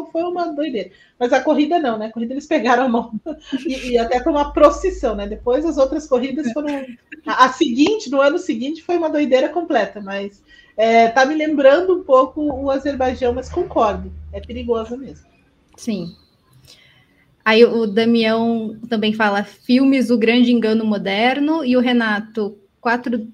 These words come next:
Speaker 2: <laughs> quatro de novembro e cinco de novembro teve o G P Week no Allianz Parque, nosso amigo Cuenca esteve por lá, Cuenca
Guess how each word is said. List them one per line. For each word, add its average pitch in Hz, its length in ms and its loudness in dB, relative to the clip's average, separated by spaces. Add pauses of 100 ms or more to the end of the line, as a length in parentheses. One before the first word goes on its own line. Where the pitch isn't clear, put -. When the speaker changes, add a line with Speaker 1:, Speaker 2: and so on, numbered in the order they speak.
(800)
Speaker 2:
<laughs> 240 280 -6
quatro 277 600 4
de 220 100 -2
novembro 254 460 2
e - 20 0
cinco 254 220 -4
de 240 40 0
novembro 247 400 0
teve 247 260 2
o - 20 2
G 233 160 4
P 240 140 2
Week 233 200 -2
no 240 80 -2
Allianz 226 220 -4
Parque, 269 240 0
nosso 311 220 -2
amigo 277 280 -2
Cuenca 277 400 -2
esteve 262 320 -2
por 269 180 -4
lá, 220 200 -2
Cuenca 233 520 -4